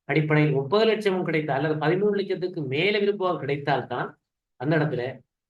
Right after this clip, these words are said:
அஹ், சஜித் பிரேமதாசா ஜனாதிபதியா வரக்கூடிய வாய்ப்பு காணப்படும். இது மிகவும் அருமையான அல்லது,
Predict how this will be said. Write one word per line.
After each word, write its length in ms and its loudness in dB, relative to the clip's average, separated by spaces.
அஹ், 260 -4
சஜித் 400 -4
பிரேமதாசா 580 -4
ஜனாதிபதியா 580 -2
வரக்கூடிய 520 -6
வாய்ப்பு 520 -2
காணப்படும். 500 -2
இது 360 -2
மிகவும் 520 0
அருமையான 680 0
அல்லது, 400 -6